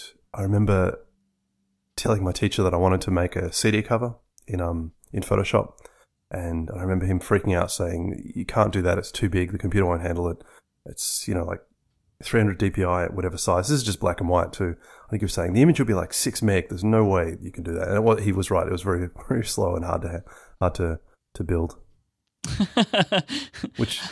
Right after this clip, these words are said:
Speaker 2: It's funny, like, how were they being made? <laughs> Like, if you couldn't make them on computers, how was it done?
Speaker 1: Well, that was because I wanted to do it all in Photoshop. So they were typically done all in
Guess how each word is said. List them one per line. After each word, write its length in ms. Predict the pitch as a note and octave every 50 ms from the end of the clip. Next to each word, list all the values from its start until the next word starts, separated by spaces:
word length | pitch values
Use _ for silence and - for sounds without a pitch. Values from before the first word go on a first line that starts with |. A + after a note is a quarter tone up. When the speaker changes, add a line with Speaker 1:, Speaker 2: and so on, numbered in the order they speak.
| - - F3 - - - - -
Speaker 2:
It's 160 | - G3+ -
funny, 160 | - A3 A3
like, 140 | G3+ E3 C3+
how 200 | C#3+ E3+ F#3 G3+
were 100 | G#3 G3+
they 120 | F#3+ F#3+
being 360 | F#3+ F3+ F#3+ F#3+ F#3+ F#3+ F#3+ F#3+
made? 400 | G#3 A3 G#3 F3 D3 A#2+ - -
<laughs> 60 | - B2+
Like, 440 | D3 C#3+ - C3+ C3 - - - - - - - G3 E3+ - - - - - G3 -
if 160 | D3+ C#3 -
you 80 | D#3+ D3
couldn't 260 | - E3+ D#3+ F3 E3+
make 200 | E3 E3+ E3+ F3
them 120 | F3 E3+
on 120 | E3+ F3 E3
computers, 680 | E3+ F3 F#3 F#3 F#3+ E3 D3 C#3 A#2+ G#2+ - - - _
how 220 | _ - C3 C#3+ D3
was 160 | D3+ C#3+ -
it 100 | B2+ A2+
done? 300 | C3 C3 A#2+ A2 G2+ G2+ - - _ _ _ _ _ _ _ -
Speaker 1:
Well, 140 | D#3 D#3
that 100 | E3+ F#3+
was 100 | E3 D#3+
because 200 | - D#3 A#2+ A#2+ B2
I 40 | A#2
wanted 160 | A#2 A#2+ A2
to 40 | A2
do 80 | G2+ G2
it 60 | G2 -
all 240 | A2+ A2+ A2+ A2
in 100 | G#2+ G2
Photoshop. 640 | - - G2+ G2 G2+ - - F#2+ - - - - -
So 120 | - A2
they 100 | G2 G2+
were 260 | G2 G2 G2 G2 F#2+
typically 460 | - - - G#2+ - G#2+ - - G2 F2+
done 340 | - F2+ F2 F2 F2+ E2+
all 280 | - F#2 F#2 F2+ F2 F2
in 360 | F2 E2+ E2+ E2+ E2 D#2+ D#2+